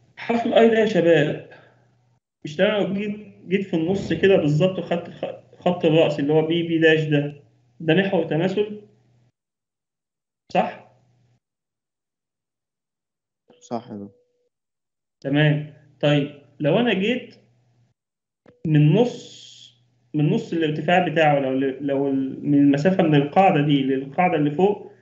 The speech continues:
Speaker 1: عشرة سنتي مثلا، جيت من عند خمسة سنتي من نص الارتفاع ده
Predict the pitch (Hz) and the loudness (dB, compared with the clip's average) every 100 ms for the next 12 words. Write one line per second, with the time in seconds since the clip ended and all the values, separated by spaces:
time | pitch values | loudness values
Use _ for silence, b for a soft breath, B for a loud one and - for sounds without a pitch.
0 | B _ - 175 180 147 151 147 147 131 | B _ -4 -2 0 -2 0 -2 -2 -8
1 | - - _ _ _ 165 202 196 165 185 | -10 -20 _ _ _ -6 -4 -2 0 0
2 | 202 - 214 208 160 190 208 - 226 180 | 0 -4 -4 -6 -8 -6 -6 -6 -6 -4
3 | 156 190 202 165 160 151 151 185 196 220 | 0 -2 0 0 2 0 2 2 2 0
4 | 220 B | -4 B